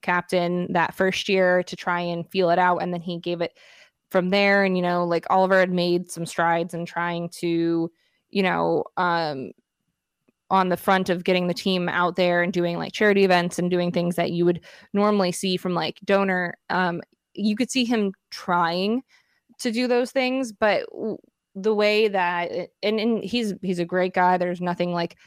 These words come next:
against him, but it just, his personality is so much more self-reflective, and he is so in his own world that him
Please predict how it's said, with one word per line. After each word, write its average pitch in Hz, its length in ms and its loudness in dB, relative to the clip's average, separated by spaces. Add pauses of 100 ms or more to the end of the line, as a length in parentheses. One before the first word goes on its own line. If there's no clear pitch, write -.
(320)
against 196 480 2
him, 214 400 2
but 202 180 4
it 185 120 0
just, - 220 0
his 226 360 4
personality 190 840 0
is 185 120 0
so 190 260 0
much - 420 -2 (560)
more 185 920 6 (160)
self-reflective, 180 960 2
and 175 160 -2
he 190 260 2
is 185 160 0
so 196 400 2
in 190 160 0
his 185 240 -2
own 180 380 2
world 185 560 4 (340)
that 190 380 2 (240)
him 226 580 2